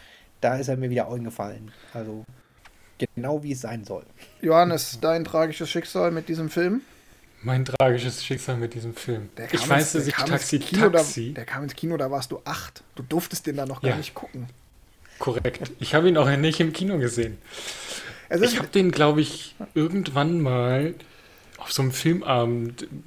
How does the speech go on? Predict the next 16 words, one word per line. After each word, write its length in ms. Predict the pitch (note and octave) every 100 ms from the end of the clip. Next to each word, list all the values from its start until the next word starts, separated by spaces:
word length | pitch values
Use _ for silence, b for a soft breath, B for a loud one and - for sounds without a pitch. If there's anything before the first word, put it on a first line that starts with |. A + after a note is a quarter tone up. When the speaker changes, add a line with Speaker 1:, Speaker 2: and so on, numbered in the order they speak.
| C3
Speaker 3:
ich 80 | -
glaub, 160 | -
mit 240 | C3+ B2 -
so 120 | C3+
Schulfreunden 680 | - C3+ B2 C3+ A#2+ A#2 A#2+
oder 220 | A2 A2
so 160 | A2
gesehen, 500 | A2 A2+ - A#2 A2
weißt 180 | A2 G#2
du, 40 | A#2+
so 440 | A2+ A2+ A2+ A2+ B2+ - F#3 - - - _
prä-, 340 | - - D3+ B2+
pubertär 720 | - B2+ - A#2 B2+ A#2+ A#2
oder 160 | A#2 A#2+
pubertär, 1040 | - A#2+ A#2 A2 A#2 A#2+ A#2+ A#2 A#2 - - A2+ A2+
ähm, 180 | A2+ B2